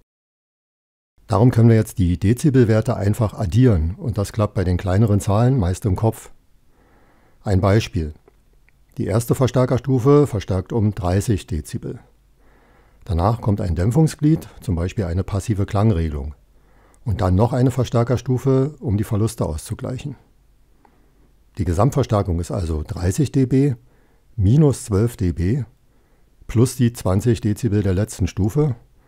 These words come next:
macht zusammen achtunddreißig Dezibel. Ich hoffe, dass ich etwas zur Aufklärung beitragen konnte.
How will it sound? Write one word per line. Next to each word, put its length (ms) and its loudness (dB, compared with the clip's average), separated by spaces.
macht 220 -2
zusammen 560 0
achtunddreißig 800 -4
Dezibel. 480 -8
Ich 120 2
hoffe, 160 4
dass 180 0
ich 80 -2
etwas 340 -2
zur 140 -4
Aufklärung 480 0
beitragen 480 -4
konnte. 400 -12